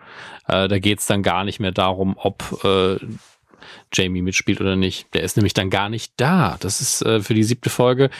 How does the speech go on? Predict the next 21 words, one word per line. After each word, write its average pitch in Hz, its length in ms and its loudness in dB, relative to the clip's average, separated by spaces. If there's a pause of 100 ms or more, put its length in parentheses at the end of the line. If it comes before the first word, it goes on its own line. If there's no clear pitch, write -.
(160)
das 120 120 2
ist - 60 0
mir 170 120 8
nie 160 220 6
wirklich 180 340 4
aufgefallen, 135 800 2
weil 120 140 2
wir, 123 160 4
ich, - 140 -2
wir 131 80 6
haben 139 80 2
die 139 60 4
siebte 147 220 2
Folge 151 240 4
ja 135 60 2
schon 117 140 0
aufgezeichnet 139 680 0
zusammen 131 320 4
mit 123 120 4
Ordnina. 123 600 6 (760)
Ähm, 117 500 4